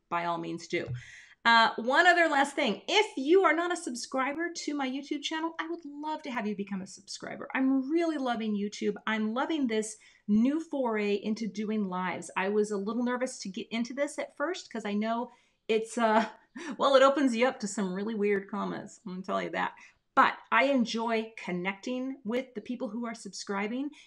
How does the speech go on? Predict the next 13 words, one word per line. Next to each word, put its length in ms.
And 200
if 120
you 100
subscribe 720
and 160
you 60
hit 200
that 160
gray 180
bell 420
below 240
the 80
video, 400